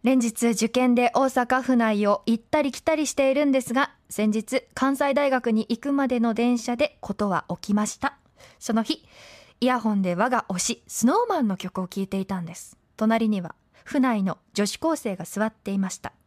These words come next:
ことあるごとにスマホをチラ見してきて、しまいにはその女の人もスノーマンのミュージックビデオを見始めていました。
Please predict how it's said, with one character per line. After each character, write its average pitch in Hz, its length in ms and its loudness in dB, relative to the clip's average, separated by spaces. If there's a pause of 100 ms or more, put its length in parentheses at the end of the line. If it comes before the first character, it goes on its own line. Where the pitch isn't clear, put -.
(720)
こ 214 140 -4
と 214 180 0
あ 202 100 2
る 190 80 -2
ご 196 140 -6
と 262 160 -2
に 262 260 0
ス - 160 -8
マ 196 140 0
ホ 185 140 -8
を 180 100 -4
チ - 120 -8
ラ 240 120 0
見 254 100 0
し - 80 -6
て 269 140 -4
き - 80 -16
て、 - 200 -10 (300)
し - 180 -8
ま 208 160 0
い 208 60 -2
に 208 100 0
は 185 140 -2
そ 208 140 -2
の 220 180 0
女 233 240 2
の 240 100 2
人 240 220 -4
も - 240 -6 (440)
ス - 180 -2
ノ 311 160 4
ー - 20 2
マ 247 180 2
ン 185 120 -2
の 170 120 -2
ミ 202 140 2
ュ 302 40 0
ー - 20 -2
ジ 277 140 -4
ッ - 120 -16
ク 269 140 -6
ビ 269 100 -2
デ 240 120 0
オ 214 120 0
を 285 60 2
見 226 120 2
始 190 280 -4
め 165 100 -8
て - 80 -16
い 165 100 -10
ま 190 120 -10
し - 80 -12
た。 - 100 -16